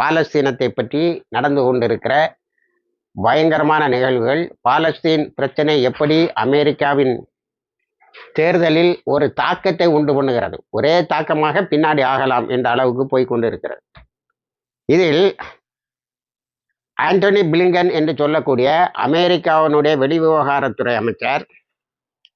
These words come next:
இஸ்ரேலுக்கு போய், போய் வந்தார் என்பதை இரண்டொரு நாட்களாக நாம் செய்தியாக சொல்லிக் கொண்டு இருந்தோம். இப்பொழுது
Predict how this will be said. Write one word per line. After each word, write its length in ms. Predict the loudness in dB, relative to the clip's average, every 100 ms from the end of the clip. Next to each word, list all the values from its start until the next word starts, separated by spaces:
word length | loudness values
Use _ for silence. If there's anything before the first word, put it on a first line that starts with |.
| _ _ _ _ _ _ _ _ _ 0
இஸ்ரேலுக்கு 480 | 2 2 2 2 0
போய், 280 | 0 0 -2 -8 -2
போய் 200 | 2 2
வந்தார் 360 | 2 2 0
என்பதை 640 | 0 0 0 0 0 -2 -8 _ _ -4
இரண்டொரு 460 | 0 2 2 2
நாட்களாக 800 | 0 -2 -2 -2 -2 -2 -2 -4 -8 -2
நாம் 260 | 2 2
செய்தியாக 500 | 2 2 2 0 -2 0
சொல்லிக் 260 | 0 0
கொண்டு 220 | -2 -2
இருந்தோம். 340 | -2 -4 -10 -14 -20 _ _ _ _ _ _ _ _ _ -4
இப்பொழுது 840 | -2 2 2 4 4 4 2 0